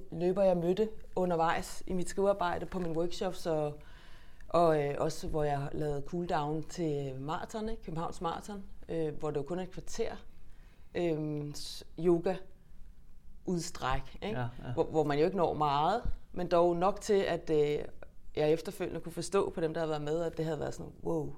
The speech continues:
Speaker 1: altså en stor oplevelse. Alene på tre øvelser, og sådan en, øh, altså tre udstrækninger, og så, øh, så en afsluttende afspænding, ikke, af hele kroppen. Altså, øh, det med, det, det understreger også i høj grad, at der ikke nødvendigvis skal hele og halve timer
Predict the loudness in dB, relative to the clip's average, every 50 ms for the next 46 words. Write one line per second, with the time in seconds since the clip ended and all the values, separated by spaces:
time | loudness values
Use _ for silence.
0 | -6 -8 -8 -8 -8 -10 -8 -6 -4 -2 -2 -2 -2 -4 -6 -6 -8 -6 -6 -4
1 | -2 -2 -2 -2 -4 -6 -8 -6 -2 -2 -2 -2 -2 -8 -10 -2 0 2 2 2
2 | 2 -2 -4 -4 -2 -2 -2 -2 -2 -4 -4 -4 -6 -8 -10 -12 -10 -8 -4 -2
3 | -2 -2 -2 -2 -4 -8 -8 -4 0 0 0 0 0 -2 -2 -2 -2 -2 -2 -2
4 | -4 -8 -8 -10 -10 -10 -10 -12 -12 -10 -10 -10 -10 -10 -12 -12 -6 -6 -6 -2
5 | 2 2 4 4 4 4 2 2 0 -2 -4 -6 -8 -10 -12 -12 -10 -8 -8 -8
6 | -8 -8 -8 -4 -2 -2 0 2 2 2 0 0 -2 -4 -4 -2 -2 -4 -4 -4
7 | -8 -10 -12 -14 -14 -14 -12 -12 -12 -12 -10 -10 -4 -2 0 0 0 0 0 0
8 | 0 0 -2 -4 -2 -2 -2 -2 -2 -2 -2 -4 -4 -2 -4 -6 -6 -8 -10 -10
9 | -8 -6 -4 -4 -2 -4 -4 -4 -8 -10 -12 -12 -12 -12 -12 -10 -10 -10 -12 -14
10 | -16 -14 -8 0 2 4 4 4 4 2 -2 -6 -2 2 2 4 4 4 2 0
11 | 0 -2 -6 -6 0 4 6 6 6 6 8 8 10 10 8 6 2 2 4 4
12 | 4 6 4 4 4 4 2 0 0 0 0 2 2 0 0 2 0 -2 0 2
13 | 2 2 2 2 0 -2 -2 -4 -2 -2 0 -2 -2 -2 -4 -4 -4 -6 -8 -6
14 | -6 -4 -2 0 0 0 0 0 0 0 0 0 -2 -2 -6 -6 -6 -6 -6 -6
15 | -6